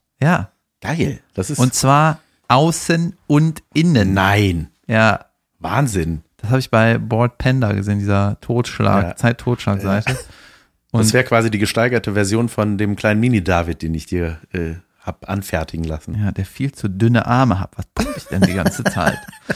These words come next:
Speaker 1: Äh, der, und das war richtig coo-, richtig cool. Also das machen halt natürlich nur Leute, weil irgendwie ein paar tausend Euro kostet. Ich hab grad irgendwie zweitausend Euro oder sowas, ne?
Speaker 2: Krass.
Speaker 1: Das macht halt keiner, der eine Bruchbude hat.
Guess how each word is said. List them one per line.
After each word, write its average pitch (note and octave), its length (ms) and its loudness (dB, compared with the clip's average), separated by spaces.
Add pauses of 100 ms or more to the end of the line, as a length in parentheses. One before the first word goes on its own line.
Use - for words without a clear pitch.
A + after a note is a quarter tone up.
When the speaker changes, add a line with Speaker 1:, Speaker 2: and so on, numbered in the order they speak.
(840)
Speaker 1:
Äh, A2+ 240 4
der, A2+ 560 4 (100)
und A#2 160 2
das C3+ 140 2
war C#3 100 4
richtig F3+ 300 0
coo-, - 140 -8 (100)
richtig E3 260 0
cool. D3 140 4
Also A2 60 4
das A2+ 100 0
machen C3+ 220 2
halt B2 180 2
natürlich A#2+ 480 2
nur A#2 260 2
Leute, B2 380 2
weil G#2+ 140 2
irgendwie A#2+ 240 -2
ein - 40 -8 (320)
paar A#2+ 140 0
tausend A#2 260 2
Euro B2 240 2
kostet. C3 500 -2
Ich - 100 -20
hab - 160 -20
grad G2 160 -8
irgendwie G2 160 -4
zweitausend G#2 380 -2
Euro C3 240 0
oder D#3+ 140 -2
sowas, F3 300 -6
ne? D3+ 240 -2 (240)
Speaker 2:
Krass. F2+ 260 -12 (300)
Speaker 1:
Das F2+ 80 -4
macht G#2 160 0
halt G2+ 160 0
keiner, G#2 260 2
der A#2 120 4
eine B2 80 2
Bruchbude G2+ 680 2
hat. F2+ 300 0